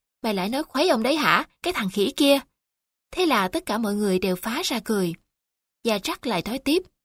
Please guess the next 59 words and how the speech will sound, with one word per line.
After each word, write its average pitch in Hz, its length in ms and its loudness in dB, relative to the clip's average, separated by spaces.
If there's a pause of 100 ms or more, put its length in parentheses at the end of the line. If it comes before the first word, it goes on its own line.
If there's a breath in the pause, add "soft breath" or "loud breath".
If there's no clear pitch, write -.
(560)
"Tôi 277 100 4
vẫn 226 200 2
không 262 180 -4
hiểu 214 160 0
tại 175 200 -2
sao 220 360 -2 (140)
tôi 311 120 -2
chẳng 233 220 -2
bao 277 120 0
giờ 214 280 2
giữ 208 140 0
nổi 208 180 -2
một 254 180 -2
người 208 120 0
phụ 208 160 -2
nữ 214 280 0
tử 185 160 0
tế 262 260 -2
được 208 200 -2
quá 226 180 -4
ba 226 200 -2
ngày 190 320 -2 (280 soft breath)
mà 233 120 2
lại 202 160 0
chịu 196 240 0
đựng 196 260 0
được 208 240 0
tên 214 220 -2
khỉ 214 160 -4
đột 226 180 -2
này 196 240 -2
suốt 359 280 -2
ba 226 180 -2
mươi 233 120 0
lăm 226 160 -4
năm 226 160 -2
nay." 226 260 0 (1300)
"Ông 226 220 0
chỉ 226 120 0
còn 233 240 -2
cách 302 240 -2
lấy 254 140 0
quách 359 280 -6
tôi 233 120 -2
là 180 120 -4
xong, 214 380 -4 (100)
ông 220 160 -4
chủ." 208 400 -4 (760)
"Câm 233 260 0
ngay, 262 300 2 (360 soft breath)
và 226 80 2
hãy 226 160 2
đi 277 180 2
lấy 254 160 2
mấy 349 120 2
chai 247 160 0
bia 240 180 4
lại 185 140 2
đây 220 280 2